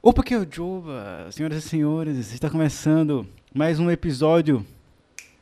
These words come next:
sensacional. Eu já usei sensacional. A ideia é falar um, um, um adjetivo sempre. Mas eu tô, eu esqueci de pesquisar dessa vez. Tá começando mais um episódio supimpa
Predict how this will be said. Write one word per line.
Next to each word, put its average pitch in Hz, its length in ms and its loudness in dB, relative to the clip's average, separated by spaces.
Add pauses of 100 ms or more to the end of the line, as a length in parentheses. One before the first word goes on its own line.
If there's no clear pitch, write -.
(720)
sensacional. 180 800 0
Eu 196 80 -6
já 285 140 -2
usei 180 200 -2
sensacional. 131 640 -6 (280)
A 214 120 0
ideia 214 380 4
é 208 80 2
falar 190 440 2
um, 175 180 -8
um, 143 640 -2
um 143 60 4
adjetivo 143 680 0 (400)
sempre. 135 520 0 (720)
Mas 208 160 2
eu 208 60 0
tô, 180 260 -8
eu 185 120 0
esqueci 202 300 0
de 190 60 2
pesquisar 147 400 0
dessa 139 180 -4
vez. 110 340 -8 (320)
Tá 180 80 -2
começando 190 480 0
mais 185 200 0
um 180 80 2
episódio 165 680 2 (640)
supimpa 254 920 2